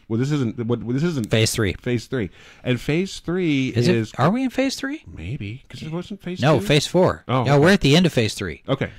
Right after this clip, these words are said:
Speaker 1: eh, so, so this is all, the success, the success of the M C U has been built around a formula. Sorry, folks, the Marvel films have a formula.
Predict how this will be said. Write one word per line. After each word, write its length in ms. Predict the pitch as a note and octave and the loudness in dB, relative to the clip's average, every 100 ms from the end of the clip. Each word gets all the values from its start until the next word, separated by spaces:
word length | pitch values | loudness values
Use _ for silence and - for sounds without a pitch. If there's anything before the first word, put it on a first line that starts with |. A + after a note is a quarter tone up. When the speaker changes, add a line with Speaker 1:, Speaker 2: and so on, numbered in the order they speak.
| - | -6
Speaker 1:
eh, 140 | A2 - | -4 -2
so, 140 | G#2+ - - - | -4 -8 -20 -4
so 160 | E3 | 0
this 140 | F3+ C4 | 2 0
is 120 | G3 | 2
all, 180 | D3 - - - - - - - C#3+ A2+ - | 2 0 -8 -18 -20 -20 -20 -16 -10 -10 -8
the 200 | B2 C3+ | -2 -2
success, 920 | - D3+ - F3+ G#3 B3 - - - - - | -2 -8 -6 -2 -2 -4 -10 -14 -16 -18 -10
the 100 | C#3 | -8
success 460 | D#3 - G3 - | -8 -6 -6 -6
of 100 | A3+ | -6
the 140 | F3 D#3+ | -4 -4
M 140 | E3+ | -6
C 160 | - D#3+ | -6 -6
U 380 | D3+ D3 A#2+ | -2 0 0
has 340 | G#2+ A#2+ C3 B2+ | -2 -4 -4 -6
been 640 | - B2 A#2+ A#2 A#2 A#2 - - - - - _ - - - G#2 | -4 -2 0 -2 -6 -8 -14 -20 -20 -20 -20 _ -20 -20 -8 2
built 300 | D3 G3 D#3 | 2 2 -2
around 560 | D3 B2 B2 B2 A#2+ - | 0 2 2 0 -4 -6
a 160 | A2 G#2+ | -4 -4
formula. 840 | - - D3 E3+ D#3+ A#2 A2+ F#3+ | -6 -2 0 2 2 0 0 -4
Sorry, 320 | - A2+ G#2+ C#3 | -8 -6 -4 -4
folks, 320 | A2 C3 - | -4 -6 -6
the 80 | A2+ | -6
Marvel 200 | G2+ B2 | -4 -6
films 280 | A#2+ C#3 | -8 -8
have 120 | - C3+ | -8 -12
a 40 | |
formula. 500 | - C3 A#2+ A2+ | -8 -6 -4 -4